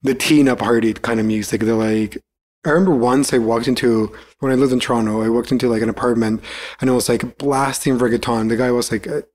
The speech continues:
Colombian, I think, or Hispanic. I can't remember from where. And it was blasting, like, reggaeton remixes. And I felt like, this is the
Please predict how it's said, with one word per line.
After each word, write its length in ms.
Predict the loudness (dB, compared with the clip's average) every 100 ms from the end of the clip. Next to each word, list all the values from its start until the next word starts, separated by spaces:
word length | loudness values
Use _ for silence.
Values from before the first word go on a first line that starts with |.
| -20 -8
Colombian, 440 | -2 0 2 0
I 60 | -2
think, 160 | -2
or 60 | -2
Hispanic. 440 | -4 -4 -4 -2
I 60 | -4
can't 160 | -4 -4
remember 260 | -2 -2
from 200 | -4 -2
where. 180 | -2 -4 -10 -16 -14 -14 -16 -20 _ -8
And 100 | 0
it 60 | 2
was 160 | 2
blasting, 560 | 2 0 0 0 0 2
like, 340 | 0 -2 -6
reggaeton 480 | -2 0 0 -2 0
remixes. 600 | 2 2 0 -2 -4 -2
And 120 | -2
I 60 | -2
felt 200 | -2 -4
like, 140 | -4
this 160 | -2 0
is 240 | 0 -2 -6
the 340 | -4 -4 -4